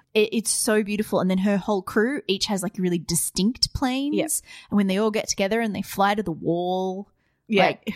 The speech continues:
Speaker 1: that was beautiful.
Speaker 2: Well, also the, the, um, Death Star scene where they, <laughs>
Speaker 1: Yeah,
Speaker 2: they
Speaker 1: yeah, yeah.
Speaker 2: take on the city is beautiful.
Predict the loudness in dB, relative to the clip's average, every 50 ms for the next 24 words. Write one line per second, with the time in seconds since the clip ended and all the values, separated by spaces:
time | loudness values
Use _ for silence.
0 | -6 -2 2 4 4 4 4 2 0 -4 -8 -8 -6 -8 -12 -10 -8 -6 -6 -4
1 | -2 0 0 0 0 -2 -4 -6 -8 -12 -12 -12 -12 -12 -12 -8 -2 0 0 0
2 | 2 0 0 0 0 -2 -2 -2 -4 -4 -4 -2 -2 0 0 2 0 0 0 -2
3 | -2 0 0 0 0 0 -2 -2 0 0 -2 -2 -4 -6 -6 -4 -4 -4 -4 -4
4 | -2 -2 -2 -2 -4 -2 2 4 4 6 6 4 4 4 2 2 2 2 2 2
5 | 2 0 -2 -4 -2 -4 -6 -6 -6 -4 -4 -2 -2 -4 -4 -4 -6 -6 -4 -4
6 | -4 -6 -10 -14 -12 -12 -12 -10 -2